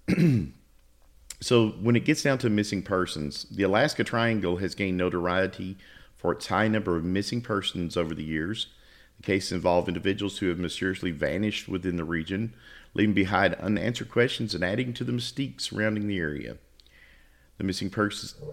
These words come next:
person cases within the Alaska Triangle encompass a wide range of scenarios and circumstances. They involve hikers,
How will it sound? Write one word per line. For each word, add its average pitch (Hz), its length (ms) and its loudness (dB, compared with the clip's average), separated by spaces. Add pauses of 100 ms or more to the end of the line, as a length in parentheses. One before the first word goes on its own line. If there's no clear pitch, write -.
(120)
person - 360 0
cases 107 460 2
within 123 360 6
the 139 100 6
Alaska 80 400 2
Triangle 85 520 -2 (580)
encompass - 500 0
a 87 120 6
wide 90 520 4
range 110 300 2
of 107 80 -2
scenarios 87 540 2
and 82 100 -4
circumstances. - 800 -4
They 95 140 0
involve 82 380 2
hikers, 101 560 0